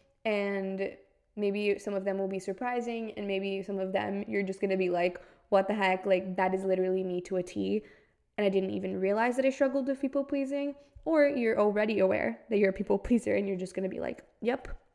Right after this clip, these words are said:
that is me, girl." So let's get started with the list. So number one, you pretend to agree with everyone. Number two, you feel responsible for how other people feel.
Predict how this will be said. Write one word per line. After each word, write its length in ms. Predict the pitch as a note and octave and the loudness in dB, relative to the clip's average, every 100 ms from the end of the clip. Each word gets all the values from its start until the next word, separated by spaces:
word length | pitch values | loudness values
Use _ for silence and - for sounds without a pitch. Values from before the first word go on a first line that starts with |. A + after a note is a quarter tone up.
| _ _ _ _ | _ _ _ _
that 380 | - F#3 F3+ F#3+ | -6 0 4 6
is 160 | A#3+ A#3+ | 6 4
me, 220 | C#4 B3+ | 4 4
girl." 440 | G#3 G3+ G3+ G3+ G3+ G#3+ | 4 2 2 0 -4 -10
So 240 | - A#3 | -4 0
let's 300 | G#3+ G#3 - | 2 2 -2
get 200 | - A3+ | -2 -2
started 280 | G#3 G3+ F#3+ | 2 4 4
with 120 | G3 | 2
the 80 | - | -2
list. 300 | - - - - _ _ | -6 -8 -14 -20 _ _
So 300 | - G#3 G3+ | 2 4 4
number 220 | G#3 A#3 | 2 0
one, 280 | F#3 - G#3+ - - _ | 0 -4 -8 -14 -20 _
you 140 | A#3+ | -2
pretend 520 | G#3+ A3+ A#3+ A3 B3+ C4 | 0 0 0 0 0 0
to 100 | B3+ | 0
agree 400 | G3+ G3+ G3 G3 | 0 0 0 0
with 180 | G3+ F#3+ | -2 -2
everyone. 580 | F#3+ G3 - - C4+ E4 - - - - - - - - | 0 0 0 -2 -2 -2 -10 -20 -18 -20 -20 -20 -14 -4
Number 180 | G#3 | 0
two, 340 | G3+ - - A#3+ - _ _ | 0 0 -2 -4 -10 _ _
you 160 | A3+ G#3+ | -4 -2
feel 280 | A#3 A3 | 0 0
responsible 920 | G#3+ G#3 - C4 E4 E4 A3 G3+ G3 G3 | 0 -2 -4 -2 -2 -2 0 2 2 2
for 180 | - G#3 | -2 -6
how 340 | G3 G#3 A3+ | -4 -4 -4
other 280 | - G#3+ A3 | -4 -2 -4
people 400 | A3+ G3 - G3 | -4 -8 -4 -4
feel. 520 | F#3+ - G#3 A3 - | -4 -6 -4 -2 -4